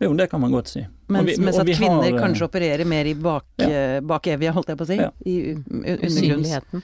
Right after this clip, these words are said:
Speaker 1: Mm.
Speaker 2: u-, undergrunnspsykopatering.
Speaker 1: Mm. Men, men det er ingen grunn til å tro at ikke psykopati finnes, eh, hos begge kjønn, og kanskje
Speaker 2: Nei.
Speaker 1: i like stor grad.
Speaker 2: Nei.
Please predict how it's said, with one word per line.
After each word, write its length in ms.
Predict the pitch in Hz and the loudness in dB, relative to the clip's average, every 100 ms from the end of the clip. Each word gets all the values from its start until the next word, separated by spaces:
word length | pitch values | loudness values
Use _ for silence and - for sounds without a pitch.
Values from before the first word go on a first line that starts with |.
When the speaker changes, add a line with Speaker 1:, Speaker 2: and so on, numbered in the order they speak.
| - | -6
Speaker 1:
Mm. 160 | 180 185 | -2 2
Speaker 2:
u-, 160 | 123 240 | 4 4
undergrunnspsykopatering. 1600 | 190 156 156 160 - - 175 175 - 120 - 180 180 185 254 | 4 4 2 0 0 0 2 2 2 -2 -4 0 2 2 4
Speaker 1:
Mm. 160 | 170 117 175 | 2 0 -2
Men, 140 | 160 156 | 0 2
men 100 | 175 | 2
det 80 | 170 | 4
er 40 | |
ingen 220 | 185 165 | 4 4
grunn 220 | 147 175 143 | 4 2 2
til 200 | 151 131 | 0 0
å 60 | |
tro 220 | 123 - 135 113 | 0 2 2 2
at 140 | 110 | 0
ikke 340 | 127 - 143 123 117 | -2 0 0 0 -2
psykopati 580 | 110 123 120 120 - 131 | -4 -6 -2 -4 -2 -6
finnes, 480 | 107 120 107 - - | -4 -4 -6 -8 -10
eh, 140 | - 110 - | -6 -6 -4
hos 140 | 117 | -6
begge 280 | - 117 113 | -6 -8 -8
kjønn, 240 | - 113 - | -8 -10 -4
og 100 | 107 | 0
kanskje 300 | - 175 160 | 2 2 2
Speaker 2:
Nei. 140 | 120 | 0
Speaker 1:
i 40 | 135 | -2
like 300 | 117 110 - | -2 -2 -6
stor 240 | - 113 | -6 -6
grad. 260 | 120 - - | -6 -8 -4
Speaker 2:
Nei. 200 | 190 175 | -2 -2